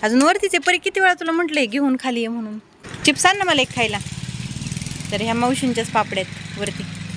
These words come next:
एक, एवढे खायचे असतात का? एकच आण फक्त, एकच, मला नाही एवढे लागत. आणि, अ, इकडे मावशींचेच सांडगेत वाळत घातलेत मावशींनी.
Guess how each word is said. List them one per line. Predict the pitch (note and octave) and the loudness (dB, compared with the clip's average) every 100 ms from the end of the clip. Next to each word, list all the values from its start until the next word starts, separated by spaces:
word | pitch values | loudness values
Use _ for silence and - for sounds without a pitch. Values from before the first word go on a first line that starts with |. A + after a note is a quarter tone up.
| - - - B3+ | -8 -8 0 4
एक, | D#4 - - - | 4 2 -14 -6
एवढे | C4+ E4+ F#4+ G#4+ | 0 2 2 2
खायचे | F4+ D#4 | 2 2
असतात | C#4 C4+ - | 0 -2 -2
का? | D#4+ | 0
एकच | F#4+ - F#4+ | 2 0 0
आण | E4 C4 | 2 0
फक्त, | B3+ C4 B3+ | -2 -4 0
एकच, | B3+ A#3+ G#3+ - - - - - - - | 0 -2 -6 -10 -16 -18 -18 -18 -18 -12
मला | A#3 B3+ | -6 -4
नाही | B3+ B3 | -2 -4
एवढे | A3+ G#3 | -6 -6
लागत. | F#3 F3 - - - - - - - - - G3 | -8 -10 -16 -20 -18 -18 -18 -18 -18 -18 -14 -8
आणि, | F#3+ G3 G3+ | -6 -6 -6
अ, | G3+ G3 F#3 - - | -8 -10 -12 -16 -12
इकडे | A3 A3 | -6 -4
मावशींचेच | A#3 B3+ C4 B3+ B3+ B3+ | 0 0 0 -2 -2 -2
सांडगेत | - A3 G#3 G3+ - - - - - - - - - | -2 -2 -2 -4 -6 -16 -14 -14 -14 -14 -14 -14 -2
वाळत | G#3 G3+ G#3+ | 0 0 -2
घातलेत | A3+ G3+ G#3+ | -8 -10 -10
मावशींनी. | G#3+ G#3+ A3+ | -10 -10 -12